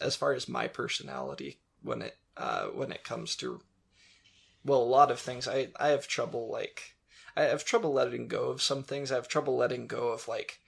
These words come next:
moments I remember where I did something really, uh, really foolish that I, uh, that I regret or that I felt embarrassed after I had done them.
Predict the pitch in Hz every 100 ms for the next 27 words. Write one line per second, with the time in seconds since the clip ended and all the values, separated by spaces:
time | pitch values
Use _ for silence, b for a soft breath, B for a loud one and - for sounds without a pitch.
0 | b b - 127 117 127 - 127 113 110
1 | 117 117 120 120 - 104 - 170 - -
2 | 120 - 127 123 123 123 143 - 135 -
3 | _ b b - 120 117 131 120 107 -
4 | - 131 - 131 - - - 120 - 123
5 | - - - 117 107 - 110 104 104 -
6 | - 113 120 - - - - - - -
7 | _ _ _ _ - _ 127 110 117 110
8 | 107 120 120 - 120 117 - - - -
9 | 120 135 127 131